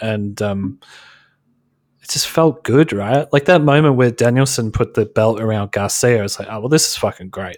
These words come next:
This is what A E W is." You know, that's why, it's why it's special. It's why we spruik it so much, is that you have moments like this where it's like,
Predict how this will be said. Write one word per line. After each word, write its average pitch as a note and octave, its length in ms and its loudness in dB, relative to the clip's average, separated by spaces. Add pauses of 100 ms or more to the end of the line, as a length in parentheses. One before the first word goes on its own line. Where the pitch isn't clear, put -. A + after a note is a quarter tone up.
(120)
This C#3+ 220 2
is C3 120 -2
what A#2+ 160 4
A G#2+ 200 0
E - 20 -10
W G#2 540 -4 (920)
is." - 480 2 (440)
You A#2 120 -4
know, G#2+ 100 -2
that's C3 240 0
why, C#3 240 6
it's B2+ 260 0
why D#3 120 4
it's D#3 100 2
special. D#3+ 460 2
It's A#2 120 -6
why C3+ 140 4
we C3+ 80 4
spruik - 460 -2
it C3+ 100 -2
so B2 180 -2
much, G2+ 380 -10
is A2+ 180 -12
that B2+ 80 -10
you B2+ 120 -2
have B2+ 200 -2
moments B2 440 -2
like A2+ 240 -6
this B2+ 240 0
where G#2+ 100 -6
it's G#2 160 -8
like, G#2 240 -8